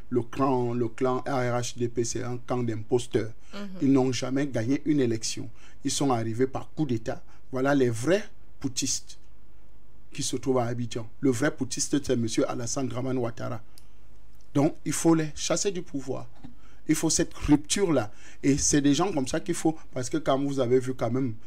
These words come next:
Speaker 1: l'arrivée de Afrique comme là-bas,
Speaker 2: Mm.
Speaker 1: le général Lanli, vous voyez comment il s'est adressé à ces Ivoiriens. Comment ils n'ont, qu'ils ne sont jamais partis, ils sont seulement venus consolider.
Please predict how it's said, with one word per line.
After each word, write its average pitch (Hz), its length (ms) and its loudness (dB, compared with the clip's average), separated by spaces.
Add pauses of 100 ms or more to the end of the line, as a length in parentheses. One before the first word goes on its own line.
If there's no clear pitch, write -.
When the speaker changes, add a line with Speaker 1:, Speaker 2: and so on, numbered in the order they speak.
(240)
Speaker 1:
l'arrivée 123 460 4
de 120 80 2
Afrique 117 360 -2
comme 135 180 0
là-bas, 117 300 -4 (280)
Speaker 2:
Mm. 196 40 -6 (920)
Speaker 1:
le 123 120 -2
général 120 420 0
Lanli, 120 360 0 (600)
vous 123 80 -4
voyez 120 180 -2
comment 120 220 -2
il 127 100 0
s'est 120 280 -2
adressé 117 640 -4 (520)
à 123 100 -4
ces 117 300 -4
Ivoiriens. 113 440 -4 (360)
Comment - 340 -4
ils 123 120 2
n'ont, 123 120 2
qu'ils 127 280 0
ne 120 60 2
sont 127 180 0
jamais 120 260 -2
partis, 123 420 -2
ils 127 120 0
sont 135 200 0
seulement 123 320 -2
venus 123 320 -2
consolider. 131 760 -2